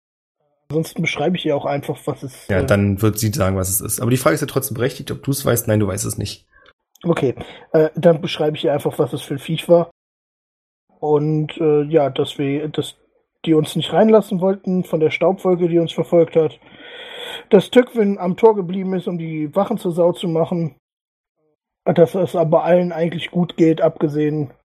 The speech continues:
Speaker 1: äh, von, von dem einen Pferd, also, und dem Karren. Aber gut, äh, wen interessiert schon der Karren? <coughs> Ach so, ja, und, äh, <laughs> das wollte ich auch grad sagen, wir haben Albrecht nicht einfach im Stall gelassen, wir haben Albrecht natürlich irgendwo hingelegt,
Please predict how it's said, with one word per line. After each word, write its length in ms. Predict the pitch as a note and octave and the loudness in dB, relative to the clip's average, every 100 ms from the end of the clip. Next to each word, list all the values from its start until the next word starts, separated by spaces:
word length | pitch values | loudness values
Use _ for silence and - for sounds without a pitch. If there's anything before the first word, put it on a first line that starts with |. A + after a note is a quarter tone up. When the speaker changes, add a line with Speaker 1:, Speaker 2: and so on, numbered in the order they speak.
| _ _ _ _ _ _ _ | _ _ _ _ _ _ _
Speaker 1:
äh, 80 | D#3 | -2
von, 380 | D3+ D3+ C3+ C#3+ | 2 0 0 -6
von 220 | - D#3 | -4 0
dem 120 | C#3+ C#3 | 2 2
einen 260 | D3 F3+ | 4 4
Pferd, 320 | - E3+ D#3+ E3+ | 4 4 4 2
also, 280 | D3+ E3 - | -2 -4 -10
und 160 | D3+ | -6
dem 120 | C#3+ C3+ | -4 -2
Karren. 420 | D3 C3+ C3 C3 _ | -4 -4 -6 -12 _
Aber 180 | B2+ B2+ | -8 -8
gut, 240 | C3+ C3 | -8 -10
äh, 200 | - B2+ B2 - | -12 -12 -10 -10
wen 140 | A#2 | -10
interessiert 380 | B2 - - C#3+ | -10 -10 -8 -6
schon 140 | C3+ | -6
der 100 | B2 | -6
Karren? 400 | - - - - A#3+ - - | 0 2 2 0 -4 -6 -6
<coughs> 380 | - - - - - _ _ _ _ - | -6 -6 -10 -12 -16 _ _ _ _ 4
Ach 140 | G#3+ | 6
so, 200 | A3 B3+ | 6 6
ja, 200 | G#3+ A3 | 6 4
und, 280 | G3+ G3 F3 | 0 -6 -8
äh, 140 | G3+ G#3 G#3 | -6 -4 -4
<laughs> 0 | |
das 420 | F3 G3 G3 G#3+ G#4+ B3+ A3+ E4 | -2 -2 2 2 4 2 0 0
wollte 160 | A3+ | 0
ich 140 | D4 A3+ | 0 -2
auch 120 | G#3+ | 0
grad 200 | A3 F3+ | 0 2
sagen, 240 | G3 G3+ | 0 2
wir 80 | G3+ | 0
haben 120 | G3 | 0
Albrecht 480 | A3 A#3+ C4 E4+ - | 2 2 2 -4 -6
nicht 240 | B3+ - | -12 -4
einfach 360 | G#3+ A3 - G3 | 0 2 0 -2
im 140 | G3+ | -4
Stall 320 | F3+ - A#3 B3+ | -4 2 4 4
gelassen, 420 | A#3 B3 A#3+ A3 | 2 0 0 -2
wir 100 | G3+ | -2
haben 120 | G3 | 0
Albrecht 520 | G#3 G#3+ G3+ G#3+ - | 0 0 0 -4 -2
natürlich 420 | G#3 F#3+ A3 A#3+ - | -6 -2 0 -2 0
irgendwo 560 | G3+ G3+ F#3 F#3+ F#3 - - - | 0 0 0 -2 -2 -4 -18 -4
hingelegt, 720 | - A#3+ A3+ G#3 G3+ G3+ G#3 | 2 2 2 2 4 4 2